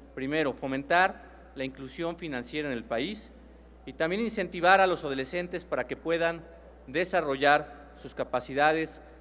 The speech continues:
tanto educativas como fre-, profesionales y laborales.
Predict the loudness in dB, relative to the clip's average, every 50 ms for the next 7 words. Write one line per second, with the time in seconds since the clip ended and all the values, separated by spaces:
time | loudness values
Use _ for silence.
0 | -20 -20 -10 -2 2 4 4 2 2 2 0 2 2 0 -2 -8 -10 -8 -8 -6
1 | -6 -4 -2 -2 -2 -4 -2 0 0 0 0 -2 -4 -6 -6 -6 -8 -10 -12 -12
2 | -12 -6 -4 -4 -4 -4 -6 -8 -8 -8 -4 -2 0 0 0 0 -2 -6 -8 -12
3 | -18 -20 -20 -20 -20 -16 -12 -6 -2 0 0 0 2 2 2 0 0 -2 -6 -14
4 | -18 -20